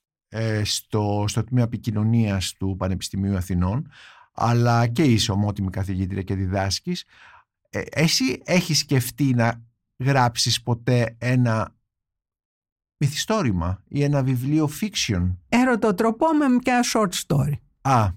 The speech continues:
Speaker 1: με διηγήματα δηλαδή.
Speaker 2: Ναι, μικρά,
Speaker 1: Μμμ,
Speaker 2: μικρά,
Speaker 1: μμμ.
Speaker 2: στη μικρή φόρμα.
Speaker 1: Τα οποία τα γράφεις;
Speaker 2: Ε, κάποια, κάποια κομμάτια υπάρχουν.
Speaker 1: Ναι.
Speaker 2: Όπως υπάρχουν και βέβαια σαν κάθε Έλληνας και Ελληνίδα στίχοι.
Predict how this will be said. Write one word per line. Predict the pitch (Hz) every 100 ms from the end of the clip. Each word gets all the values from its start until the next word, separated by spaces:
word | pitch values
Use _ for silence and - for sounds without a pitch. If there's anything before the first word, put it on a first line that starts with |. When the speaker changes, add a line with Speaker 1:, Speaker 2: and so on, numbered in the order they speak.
| -
Speaker 1:
με | 117
διηγήματα | 110 120 113 131 92 90
δηλαδή. | 92 214 208
Speaker 2:
Ναι, | 170 165
μικρά, | 180 208 - 156 143
Speaker 1:
Μμμ, | 120
Speaker 2:
μικρά, | 190 185 165
Speaker 1:
μμμ. | 127
Speaker 2:
στη | 101 185
μικρή | 180 185 185
φόρμα. | 180 147 139 143 147 _ _
Speaker 1:
Τα | -
οποία | 117 143 160
τα |
γράφεις; | 120 110 110 123 127 208 117 - - _ _ _ _ _ _ _ -
Speaker 2:
Ε, | - 320 330 311 - _ _
κάποια, | - - - - 240 233 220
κάποια | 311 - 220
κομμάτια | - 196 247 294 262
υπάρχουν. | 214 175 147 135 - 139 147
Speaker 1:
Ναι. | 117 156 113 90
Speaker 2:
Όπως | 214 180 175
υπάρχουν | - 196 190 180
και | 170 170
βέβαια | 160 156 165 170 -
σαν | - 170
κάθε | 151 143 147
Έλληνας | 202 190
και | - 165
Ελληνίδα | 156 196 214
στίχοι. | 175 - 139 -